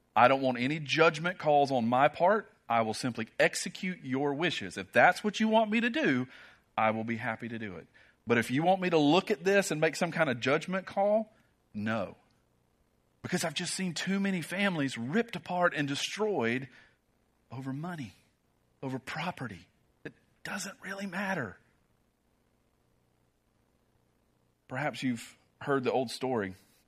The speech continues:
about the husband that made his wife swear to him that if he died first, that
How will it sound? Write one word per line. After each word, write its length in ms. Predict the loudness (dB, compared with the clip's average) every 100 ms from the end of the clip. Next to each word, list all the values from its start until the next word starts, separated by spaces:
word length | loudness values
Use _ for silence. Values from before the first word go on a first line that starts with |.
| _ _ _ _ _ _ -2
about 240 | 2 2
the 60 | 0
husband 520 | -6 -8 -4 -4 -2
that 180 | -4 -6 _ _ _ _ _ _ _ _ _ _
made 300 | 2 4 4
his 200 | 2 0
wife 380 | 2 2 2 -2
swear 520 | -8 -2 0 2 2
to 200 | 0 -4
him 380 | -6 -6 -8 -12 -18 _ _ _ _ _ _ _ _ -2
that 140 | 4
if 180 | 4 2
he 140 | 2
died 480 | 6 10 10 8 2 -10
first, 680 | -4 -2 0 -2 -6 -10 -18 _ _ _ _ _ _ _ _ _ _ _ _ _ _
that 260 | 6 6